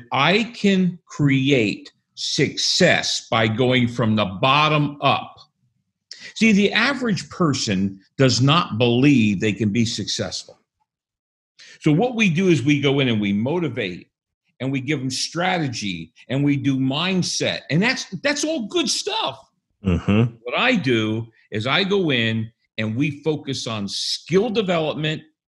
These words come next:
Speaker 1: and then we pick up the phone and we get success. And this is what happens one hundred percent of the time.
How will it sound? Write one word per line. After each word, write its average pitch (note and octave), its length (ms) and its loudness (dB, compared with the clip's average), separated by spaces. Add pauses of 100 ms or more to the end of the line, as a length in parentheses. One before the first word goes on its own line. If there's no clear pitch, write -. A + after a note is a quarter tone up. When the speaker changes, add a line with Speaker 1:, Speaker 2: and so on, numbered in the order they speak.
(240)
Speaker 1:
and A#2 120 0
then A2 200 -2
we G#2 260 -6
pick - 240 -2
up G#3+ 240 -8
the D#3+ 120 0 (140)
phone C3+ 460 -2
and G2+ 220 -2
we G#2+ 180 -2
get C3 420 -2
success. - 1120 -4
And A#2+ 140 0
this F3+ 160 0
is D#3+ 80 -2
what D3 160 0
happens A2 540 -6 (180)
one G#2 160 -10
hundred C#3+ 200 -6
percent C3+ 340 -10
of A#2 80 -10
the A#2 40 -20
time. G#2+ 300 -10